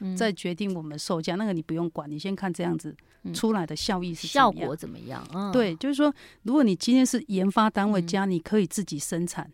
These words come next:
Speaker 1: 嗯。
Speaker 2: 加你又有市场面，
Speaker 1: 嗯。
Speaker 2: 那你出来的产品，它的，
Speaker 1: 嗯。
Speaker 2: 呃，我觉得缺点面会很少。
Speaker 1: 嗯。所以广生堂有研发单位，
Speaker 2: 嗯。对。
Speaker 1: 然后自己也是有工厂，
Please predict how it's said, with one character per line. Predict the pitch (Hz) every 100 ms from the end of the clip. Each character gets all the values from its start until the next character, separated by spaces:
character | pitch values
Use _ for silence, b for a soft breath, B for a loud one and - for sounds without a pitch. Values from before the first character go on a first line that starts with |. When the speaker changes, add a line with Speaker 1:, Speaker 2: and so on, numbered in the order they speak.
| -
Speaker 1:
嗯。 | 170 165
Speaker 2:
加 | 262
你 | 277 190
又 | 196
有 | 214
市 | 160 -
场 | 190 165
面， | 151 175 180
Speaker 1:
嗯。 | 185 180 b b
Speaker 2:
那 | 294
你 | 214
出 | - 254
来 | 240
的 | 170
产 | 160 160 160
品， | - 151
它 | 147 196
的， | 190 165 151 143 -
Speaker 1:
嗯。 | 175
Speaker 2:
呃， | 156
我 | 156
觉 | 165 202
得 | 220
缺 | - - 240 254
点 | 190
面 | 151 147 202 175
会 | 160 170
很 | - 156 156
少。 | - 156
Speaker 1:
嗯。 | B B B B
所 | -
以 | 370
广 | 196 190
生 | 262
堂 | 254 190
有 | 151
研 | 160 143 160
发 | 190 170
单 | 185 170 170
位， | 180 175 139
Speaker 2:
嗯。 | -
对。 | 190 160
Speaker 1:
然 | 214
后 |
自 | 269 277
己 | 220 170
也 | 143
是 | - 202
有 | 139
工 | - 214
厂， | 214 - - -